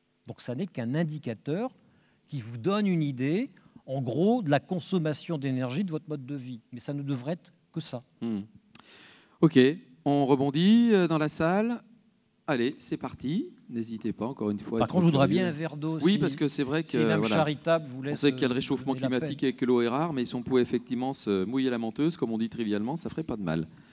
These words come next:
Speaker 2: Voilà, il parle beaucoup, Frédéric. Moi, encore, ça va, je suis auditeur essentiellement, mais bon, euh, on va nous ravitailler en vol, c'est merveilleux.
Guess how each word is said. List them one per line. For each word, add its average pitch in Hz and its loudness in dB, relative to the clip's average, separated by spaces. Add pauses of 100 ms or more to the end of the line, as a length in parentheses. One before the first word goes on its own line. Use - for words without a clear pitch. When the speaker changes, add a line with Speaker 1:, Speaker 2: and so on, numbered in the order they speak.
(160)
Speaker 2:
Voilà, 98 2
il - 2
parle 147 0
beaucoup, 131 -2
Frédéric. 98 -2
Moi, 127 -4
encore, 113 -8
ça 104 -10
va, 135 -6
je 131 -10
suis 113 -12
auditeur 104 -8
essentiellement, 98 -8
mais 104 -4
bon, 104 -8
euh, 78 -10 (920)
on - -8
va 104 2
nous 104 0
ravitailler 104 2
en 98 4
vol, 117 4 (200)
c'est - -8
merveilleux. 95 2